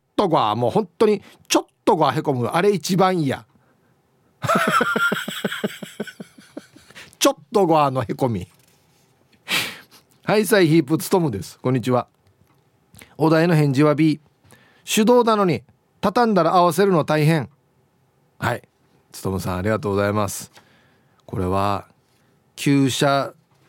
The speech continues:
でしょうか？それとも、ちょっと古い、それ、なんだ、電動のミラーがついてないグレードなのかな？うん。はい、ありがとうございます。いや、あのね、僕ら世代はね、実はね、あの、別にその電動ミラーで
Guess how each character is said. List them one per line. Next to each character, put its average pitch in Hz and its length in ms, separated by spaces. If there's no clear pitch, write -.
で 143 100
し - 120
ょ 101 40
う 95 60
か？ 98 160
そ 120 100
れ 120 100
と 117 120
も、 120 280
ち - 80
ょ 160 40
っ - 100
と 143 100
古 120 200
い、 104 260
そ 175 200
れ、 175 120
な 151 140
ん - 20
だ、 113 160
電 165 260
動 180 120
の 190 80
ミ 202 80
ラ 185 80
ー 147 40
が 123 60
つ 165 100
い 175 60
て 185 100
な 165 60
い 135 60
グ 127 100
レ 131 80
ー - 20
ド 131 60
な 127 80
の 104 80
か 98 100
な？ 92 280
う 110 40
ん。 98 460
は 101 160
い、 - 100
あ - 20
り 113 60
が 117 140
と 113 80
う - 20
ご 95 60
ざ 92 100
い 92 60
ま 92 100
す。 - 100
い 247 40
や、 196 200
あ 165 80
の 139 80
ね、 110 180
僕 240 240
ら 403 80
世 381 120
代 403 160
は 392 80
ね、 165 120
実 160 240
は 208 60
ね、 143 240
あ 147 120
の、 123 160
別 226 300
に 330 80
そ 277 140
の 294 120
電 277 240
動 294 140
ミ 294 100
ラ 285 280
ー 254 200
で 262 220